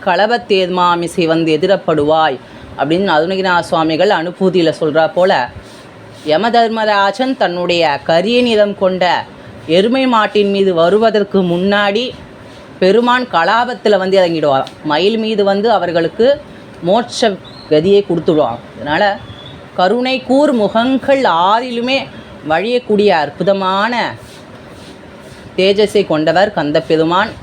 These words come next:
அருள-, அருள்வதற்காகவே கொண்ட அதோமுகத்திலிருந்து வந்தவர். அதாவது சிவபெருமானுக்கு ஐந்து முகம்.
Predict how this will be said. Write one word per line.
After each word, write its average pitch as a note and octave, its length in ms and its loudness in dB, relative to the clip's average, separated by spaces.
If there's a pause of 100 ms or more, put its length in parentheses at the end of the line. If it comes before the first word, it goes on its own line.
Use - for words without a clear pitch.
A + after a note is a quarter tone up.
(640)
அருள-, A#3+ 500 2
அருள்வதற்காகவே G#3+ 1300 0 (240)
கொண்ட F3 320 0
அதோமுகத்திலிருந்து G3 1120 0
வந்தவர். D3+ 420 0 (1900)
அதாவது F3 380 0
சிவபெருமானுக்கு F#3+ 800 0
ஐந்து F#3+ 380 0
முகம். F3+ 300 -2